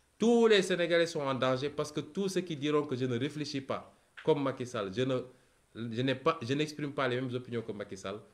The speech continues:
sont systématiquement écoutés, traqués, piégés, manipulés pour, pour, pour avoir des ennuis judiciaires. Il faut aujourd'hui que chacun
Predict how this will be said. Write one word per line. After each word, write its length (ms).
sont 240
systématiquement 920
écoutés, 600
traqués, 480
piégés, 680
manipulés 680
pour, 200
pour, 180
pour 140
avoir 260
des 180
ennuis 200
judiciaires. 420
Il 180
faut 440
aujourd'hui 560
que 100
chacun 500